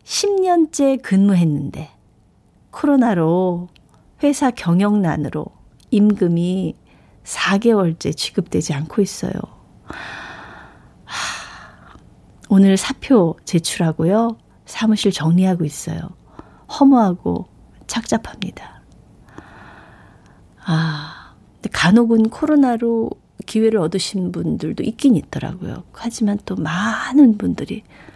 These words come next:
정말 많은 분들이, 어,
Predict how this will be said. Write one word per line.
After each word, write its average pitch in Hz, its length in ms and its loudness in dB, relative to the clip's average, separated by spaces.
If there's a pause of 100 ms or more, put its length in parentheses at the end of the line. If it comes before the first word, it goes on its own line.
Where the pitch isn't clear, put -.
(140)
정말 254 360 0
많은 277 680 2
분들이, 196 580 -2 (1300)
어, 190 560 -2